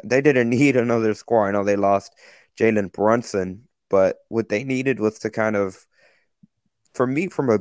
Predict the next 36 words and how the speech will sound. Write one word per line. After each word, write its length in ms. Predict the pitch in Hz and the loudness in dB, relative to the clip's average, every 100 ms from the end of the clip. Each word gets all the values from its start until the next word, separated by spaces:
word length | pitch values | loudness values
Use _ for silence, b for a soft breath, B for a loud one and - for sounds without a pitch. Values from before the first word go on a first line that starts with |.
| - - | -2 0
big 260 | 165 185 | 0 0
perspective, 640 | 165 151 - 131 - 120 113 | -6 -6 -2 -4 -2 -4 -2
I 80 | |
feel 180 | 117 135 | -2 -2
like 160 | 123 107 | -2 -2
they 100 | 117 | -2
needed 240 | 117 117 | 0 0
an 80 | 107 | -2
athletic 580 | 98 90 - 117 120 - | -4 -6 0 0 0 0
big 300 | 110 113 95 | 0 0 -2
that 140 | 104 | -6
could 100 | - | -6
have 120 | 104 - | -10 -8
kind 200 | 113 98 | -6 -4
of 100 | 101 | -4
been 160 | 104 | -4
an 100 | 87 | -6
anchor 360 | 92 104 - 95 | -6 -6 -6 -8
in 80 | 92 | -8
the 80 | |
paint, 300 | 85 92 - - | -8 -10 -12 -10
that 160 | 107 107 | -8 -4
could 120 | 107 | -4
have 120 | 101 | -4
been 340 | 110 104 101 95 b b b - | -2 -2 -2 -8 b b b -8
a 60 | |
defensive 560 | - 131 - 104 - - | -4 -6 -4 -6 -8 -6
presence. 540 | 107 92 - - - _ | -2 -2 -6 -18 -20 _
And 320 | 110 110 98 - | -2 0 -2 -4
all 220 | - 135 | 2 2
season 360 | 123 113 98 87 | 0 -6 -10 -12
long, 240 | 78 85 - | -10 -10 -4
they 120 | 113 | -2
never 460 | 107 107 98 95 - | 0 0 0 -6 -2
had 300 | 104 104 90 | 0 0 0
that. 260 | 87 87 | -4 -4